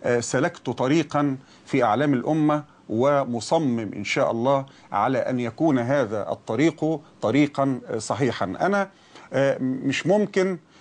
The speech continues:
إن أنا بعد هذه النقلة الموضوعية العالية جداً والرائعة جداً، وهي نقلة، آه، فعلية، إن أنا أعود، آه، مرة أخرى بالبرنامج أو أقول أي معلومات، ما ينفعش.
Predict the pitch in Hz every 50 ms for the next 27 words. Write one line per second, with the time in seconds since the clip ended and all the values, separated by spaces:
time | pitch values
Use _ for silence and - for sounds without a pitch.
0 | - - 117 117 143 165 160 143 123 151 160 151 135 113 120 123 156 165 160 127
1 | 120 120 117 107 104 - - 107 104 104 101 107 107 127 156 156 - - 131 135
2 | 143 147 143 - - 107 107 104 113 113 110 101 110 107 104 107 131 143 139 135
3 | 131 131 131 - 117 101 95 95 104 107 113 135 139 113 101 123 123 113 101 131
4 | 131 127 117 - - - - - - 110 107 120 127 131 - - 113 101 110 107
5 | - - 143 139 120 110 113 139 117 104 117 127 123 113 107 110 104 113 123 -
6 | 110 151 160 - - 139 117 101 95 - - - - - 110 101 98 - - 123
7 | 107 117 139 156 147 143 135 135 135 - - - - - 110 113 135 165 165 151
8 | 139 - - 117 107 143 160 151 117 98 - - - 113 110 107 123 147 143 127
9 | - 120 107 117 135 - - 123 117 101 107 101 104 110 104 123 131 127 123 123
10 | - 117 127 123 - 117 - - 170 156 - - - 170 165 160 139 120 117 113
11 | 101 104 110 117 120 139 160 165 151 - - - 123 127 113 101 - - 90 67
12 | 64 - - -